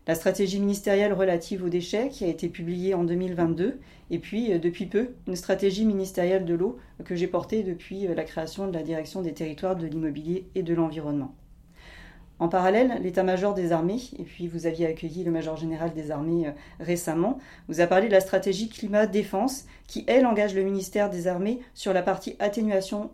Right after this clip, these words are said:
au changement climatique et, euh, dans, euh, ses relations et ses effets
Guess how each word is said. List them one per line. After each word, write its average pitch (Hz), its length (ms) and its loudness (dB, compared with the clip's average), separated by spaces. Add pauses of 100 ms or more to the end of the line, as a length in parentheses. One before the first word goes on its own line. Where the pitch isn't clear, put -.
(120)
au 175 60 -10
changement 190 340 -4
climatique 196 600 -4 (240)
et, 220 240 0 (260)
euh, 170 60 -2
dans, 196 380 2
euh, 175 40 -2
ses 180 220 -6
relations 185 520 -2
et 208 60 -6
ses 170 240 -6
effets 196 360 -4